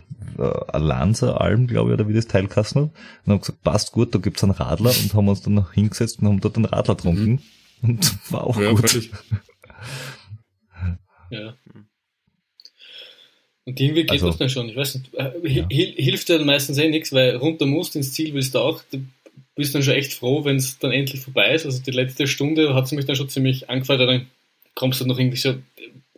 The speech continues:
Speaker 3: Ziehweg halt, damit du irgendwie vom Berg noch quasi in, nach Innsbruck kommst
Speaker 2: Mhm.
Speaker 3: und irgendwo das sinn-, ein sinn-, sinnvolles Ziel hinpacken können.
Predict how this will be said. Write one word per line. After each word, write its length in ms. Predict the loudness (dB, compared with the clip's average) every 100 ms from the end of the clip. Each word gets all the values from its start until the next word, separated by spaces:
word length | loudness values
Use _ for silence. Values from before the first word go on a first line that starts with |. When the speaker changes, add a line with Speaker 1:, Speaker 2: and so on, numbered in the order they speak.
| _ _ _ -20 -18 -4
Speaker 3:
Ziehweg 600 | 0 2 4 2 2 2
halt, 240 | 2 2
damit 220 | 2 2 0 -2
du 40 | 2
irgendwie 280 | 2 2 2
vom 200 | 0 2
Berg 280 | 2 2 2
noch 320 | 0 0 -4
quasi 320 | 2 2 2 -2
in, 240 | -2 -4 -2
nach 100 | -2
Innsbruck 440 | -2 -2 -2 -4 -4 -14
kommst 320 | -4 0 2 2
Speaker 2:
Mhm. 80 |
Speaker 3:
und 120 | 2 2
irgendwo 300 | 0 2 0
das 340 | -2 -2 0
sinn-, 200 | -2 -2 -2
ein 100 | -2
sinn-, 260 | 0 0
sinnvolles 680 | 0 -4 0 0 0 0 0
Ziel 160 | -2 -2
hinpacken 420 | -2 -2 -4 -2
können. 320 | 0 0 -4